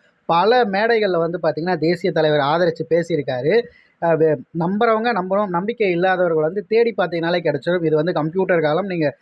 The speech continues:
ரொம்ப இலகுவா YouTube-ல தட்டினாலோ, Google-ல தட்டினாலோ உங்களுக்கான அந்த விளக்கத்தை அவங்களே கொடுத்துருவாங்க. அத்தனை வருடங்களாக தொடர்ந்து வந்து பாத்தீங்கன்னா,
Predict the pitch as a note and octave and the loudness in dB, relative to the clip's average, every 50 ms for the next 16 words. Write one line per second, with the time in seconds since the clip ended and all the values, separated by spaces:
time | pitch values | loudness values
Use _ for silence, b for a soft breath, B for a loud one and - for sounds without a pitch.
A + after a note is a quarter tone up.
0 | b b b - E3+ F#3+ G#3 A#3 B3 A#3+ A3 G3+ F#3+ F#3 F3+ F#3 G3 G3+ F#3+ F3+ | b b b -2 0 0 2 4 4 4 4 4 2 2 2 2 2 2 2 0
1 | F#3 F#3 F3+ F#3 E3+ E3 D#3+ D#3+ D#3 D3 D#3 D#3 D#3 F3 F3+ D#3+ E3+ F#3 F#3 F#3 | -2 -2 -4 -2 -2 -2 0 0 -2 -4 -2 -2 0 0 0 0 0 0 0 2
2 | F3 D#3+ D3+ D3+ C#3+ C#3 D3 C#3+ D3 E3+ F#3 E3+ D#3+ D3+ D3 C#3 - C3 B2+ B2+ | 2 2 2 0 0 0 0 0 0 2 2 2 2 0 0 0 -2 -2 -2 -4
3 | A#2+ A#2+ A#2+ A2+ A2+ C#3+ F3+ G#3 G#3 - F#3+ E3+ F#3 D#3+ D3+ D3 D3+ D#3+ D#3+ - | -6 -6 -6 -4 -2 0 0 0 0 -2 0 0 0 0 2 2 0 0 0 -2
4 | E3 E3 D#3+ - D#3 C3+ A#2 G#2 F#2 - b b b b b b b C3+ D#3+ - | -4 -4 -2 -2 -2 -2 -2 -4 -8 -14 b b b b b b b -4 -4 -2
5 | - A#3+ A#3+ A#3 A3+ F#3+ F#3 F#3+ G#3 G#3+ G#3 G3+ F#3 F3 D#3+ E3+ G3 G3 - F3 | 0 0 0 2 2 2 2 2 0 -2 -2 -2 -2 0 0 -2 -2 -2 -2 -2
6 | E3 E3+ G#3 A3+ A3+ A#3 A#3 G#3+ F3+ F3+ F#3 E3 F3 D#3+ D3 D3+ D3 C#3+ D3 F3+ | 0 0 0 0 0 0 0 0 -2 -2 -4 -4 -2 -2 -2 -2 -4 -4 -4 -4